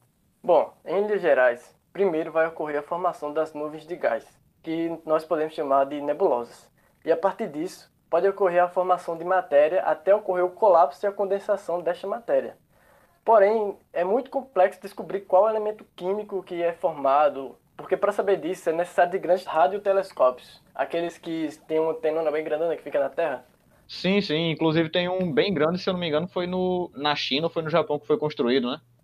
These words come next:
Speaker 1: Exatamente, está por todo mundo. Até pra captar a foto do buraco negro foi necessário de vários radiotelescópios desses.
Speaker 2: Sim, sim. Sem contar que eles não são, é, pra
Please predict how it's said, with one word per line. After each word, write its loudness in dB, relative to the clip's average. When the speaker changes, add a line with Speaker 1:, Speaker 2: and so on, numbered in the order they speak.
Speaker 1:
Exatamente, -2
está 0
por -8
todo -6
mundo. -8
Até -2
pra 0
captar 4
a 2
foto 0
do -10
buraco 2
negro -8
foi -8
necessário -2
de -8
vários 2
radiotelescópios -2
desses. -16
Speaker 2:
Sim, -2
sim. -8
Sem -4
contar 2
que -2
eles 2
não 0
são, -4
é, 4
pra 4